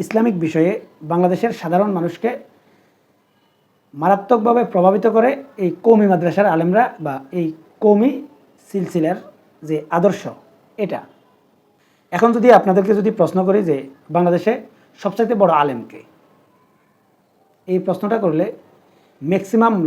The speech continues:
লোক সে আলেমের নাম বলতে পারবে না। বর্তমানে যে কয়জন বড় বড় আলেমদের মধ্যে যারা বেঁচে আছে কওমি অঙ্গনের, তার মধ্যে সবচাইতে শিক্ষিত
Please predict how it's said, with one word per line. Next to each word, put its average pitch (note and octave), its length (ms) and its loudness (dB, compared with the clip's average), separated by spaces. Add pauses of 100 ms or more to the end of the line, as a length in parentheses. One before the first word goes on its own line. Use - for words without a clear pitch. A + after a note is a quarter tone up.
লোক A3 180 6 (1080)
সে F3+ 80 -6 (160)
আলেমের F#3 280 2 (120)
নাম F#3 100 -2 (100)
বলতে C3+ 200 -4
পারবে A2 240 -14
না। - 60 -20 (1200)
বর্তমানে G#3 440 0 (300)
যে G3 100 6 (120)
কয়জন F#3+ 320 4 (380)
বড় F3 180 4
বড় E3+ 100 2 (100)
আলেমদের F3 360 0
মধ্যে F#3+ 240 -2 (600)
যারা D3 200 -6 (100)
বেঁচে F#3+ 280 0
আছে A#2+ 140 -10 (380)
কওমি G3 280 2
অঙ্গনের, B2+ 320 -6 (2250)
তার E3 180 -6
মধ্যে E3 220 -2 (500)
সবচাইতে G3 480 0 (300)
শিক্ষিত F#3+ 340 -4